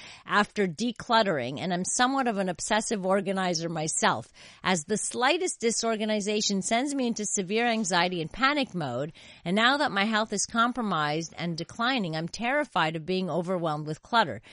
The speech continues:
I can't keep up with, not to mention simultaneous-, simultaneously stuck with my senile mom's clutter, who has been hoarding for the past forty years. Is there any help or hope for my situation?" Are there people who s-, there's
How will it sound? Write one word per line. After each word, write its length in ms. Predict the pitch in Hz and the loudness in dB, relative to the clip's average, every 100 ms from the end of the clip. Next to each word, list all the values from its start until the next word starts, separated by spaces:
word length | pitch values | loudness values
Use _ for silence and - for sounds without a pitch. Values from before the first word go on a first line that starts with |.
| - - | -20 -12
I 60 | 175 | -10
can't 320 | - 254 269 | -2 0 0
keep 240 | - 240 226 | -2 0 2
up 180 | 214 | 2
with, 280 | 139 95 - | -2 -8 -8
not 280 | 135 208 240 | -2 0 0
to 60 | 277 | 0
mention 400 | 226 220 226 202 | -2 -2 -2 -2
simultaneous-, 880 | 247 233 233 - 214 208 202 190 - _ - - | 0 0 0 -2 -2 -2 -2 -6 -10 _ -20 -16
simultaneously 920 | - 180 262 285 294 262 226 220 208 | -10 2 4 4 0 -2 -2 -4 -6
stuck 400 | - - 220 - - - - | -4 2 2 0 -14 -20 -12
with 160 | 175 180 | -8 -4
my 120 | 180 | -2
senile 600 | 170 - 240 233 202 185 | -2 -2 0 2 4 4
mom's 420 | 185 220 285 302 | 4 6 4 4
clutter, 540 | - - 170 139 139 180 - - - | -2 0 0 2 -2 -4 -8 -20 -20
who 220 | - 262 277 | -6 0 2
has 200 | 247 190 | 2 0
been 160 | 214 | 0
hoarding 640 | 208 160 277 359 359 202 160 | 0 4 8 8 8 4 2
for 160 | - | -4
the 100 | 180 | -6
past 420 | 170 208 175 - - | -4 0 0 0 -4
forty 240 | 180 175 | -2 -2
years. 300 | 156 147 147 | -2 -2 -4
Is 140 | 135 180 | -6 -4
there 140 | 233 | -4
any 180 | 285 285 | -2 -2
help 340 | 240 226 214 | 2 2 2
or 100 | 208 185 | -2 0
hope 340 | 202 190 - - - - _ | 0 0 -4 -20 -20 -20 _
for 180 | 208 202 | 0 2
my 180 | 180 | 2
situation?" 800 | 185 190 165 185 185 196 - 139 - - | 0 -4 -4 -4 -2 -2 -2 -4 -8 -8
Are 120 | - 320 | -4 -2
there 140 | 480 - | -2 -2
people 280 | 320 285 262 | -2 -2 -4
who 40 | |
s-, 120 | 226 | -4
there's 300 | - - 214 | -6 -6 -6